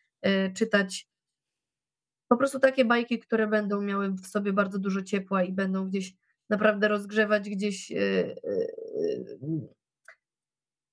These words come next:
te serca, żeby, no tego, tego akurat nie powiem w kot-, w podcaście, ale mogę to powiedzieć dla, dla dorosłych po prostu, żeby, ja mam taką notatkę w swoim zeszycie, w którym zapisuję sobie różne rzeczy, żeby za wszelką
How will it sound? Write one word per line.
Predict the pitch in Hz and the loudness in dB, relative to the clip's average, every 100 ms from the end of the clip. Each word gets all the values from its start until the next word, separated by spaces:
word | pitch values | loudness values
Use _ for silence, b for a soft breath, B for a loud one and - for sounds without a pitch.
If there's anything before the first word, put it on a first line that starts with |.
| _ _ | _ _
te | 220 202 | 0 4
serca, | 269 262 262 233 | 4 4 4 2
żeby, | 226 214 220 214 | 2 2 2 0
no | 220 214 | -6 -2
tego, | 233 226 | 0 0
tego | 226 233 233 | 2 2 2
akurat | 240 233 | 0 -2
nie | 226 | -2
powiem | 247 240 226 | 2 2 0
w | 190 | 0
kot-, | 226 - _ _ | -2 -2 _ _
w | _ | _
podcaście, | 226 226 330 - - 196 | 0 4 2 2 0 0
ale | 190 202 | 2 0
mogę | 208 208 | -2 -2
to | 208 | -4
powiedzieć | 190 208 208 208 185 196 | -4 -2 2 0 -2 -2
dla, | 208 202 208 _ _ _ - | 0 0 -2 _ _ _ 2
dla | 214 | 4
dorosłych | 202 277 - 247 233 | 6 2 2 -2 -2
po | 202 | -2
prostu, | 214 196 233 | -2 -2 -2
żeby, | 202 214 220 233 _ | 0 0 0 0 _
ja | 220 254 | 0 2
mam | - | 2
taką | 247 247 | 2 2
notatkę | 233 233 220 214 | 2 2 0 -2
w | 190 | -4
swoim | - 220 202 | -2 -2 0
zeszycie, | 196 190 196 202 | 0 -2 -2 -2
w | 190 | -4
którym | - 202 | -2 0
zapisuję | 196 196 190 202 | 0 -2 0 0
sobie | 196 196 | 0 0
różne | 196 190 | 0 -2
rzeczy, | 185 185 185 240 - b b b 196 | -2 -2 0 -2 -4 b b b -4
żeby | 196 196 | 0 2
za | 190 | 0
wszelką | 185 - 233 254 254 269 | -2 -2 0 2 0 -4